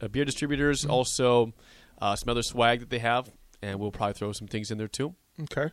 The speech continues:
Speaker 2: okay.
Speaker 1: Uh, but, uh, but we'll be giving away, we'll, we'll give you free raffle tickets for coming in. No cost there.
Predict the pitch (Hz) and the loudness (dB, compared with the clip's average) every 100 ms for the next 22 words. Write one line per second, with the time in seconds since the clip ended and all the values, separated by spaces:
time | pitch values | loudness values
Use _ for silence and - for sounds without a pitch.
0 | - 139 165 165 101 113 110 - 110 101 | -6 -2 0 0 0 2 2 2 2 2
1 | - 113 127 120 123 131 143 135 131 131 | 0 0 2 2 2 2 2 4 6 6
2 | 127 123 131 131 - 117 135 120 - 147 | 6 4 0 -4 -6 -4 0 0 0 2
3 | 139 143 135 151 143 - - 139 139 139 | 4 4 2 -2 -2 -6 2 2 4 4
4 | 143 139 - - - - 127 135 - 139 | 2 0 -8 -20 -20 -2 2 2 6 4
5 | 135 - 135 139 139 | 4 2 4 6 4